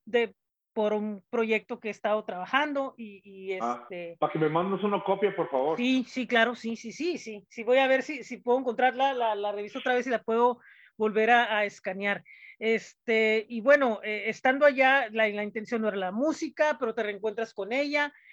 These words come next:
Speaker 1: y también haces otras cosas, eh, te metes al stand-up, te metes a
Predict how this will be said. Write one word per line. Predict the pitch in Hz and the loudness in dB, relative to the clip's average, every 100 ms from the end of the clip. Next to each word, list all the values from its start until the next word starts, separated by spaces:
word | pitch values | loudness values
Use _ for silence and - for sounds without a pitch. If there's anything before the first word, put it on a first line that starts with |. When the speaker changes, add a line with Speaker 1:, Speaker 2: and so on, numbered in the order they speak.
| - | -18
Speaker 1:
y | - | -4
también | - 226 226 233 | 2 2 2 -2
haces | 214 208 214 | -6 -6 -10
otras | 202 190 185 | -8 -8 -6
cosas, | - 294 285 285 277 269 _ - - | 4 4 4 2 0 0 _ -20 -16
eh, | - 196 | -10 -6
te | 220 | -6
metes | 220 | -4
al | 220 | -4
stand-up, | 202 - 220 214 240 269 269 | -4 2 2 2 2 2 2
te | 240 | -6
metes | 220 214 - | -10 -10 -4
a | 214 202 | -4 -4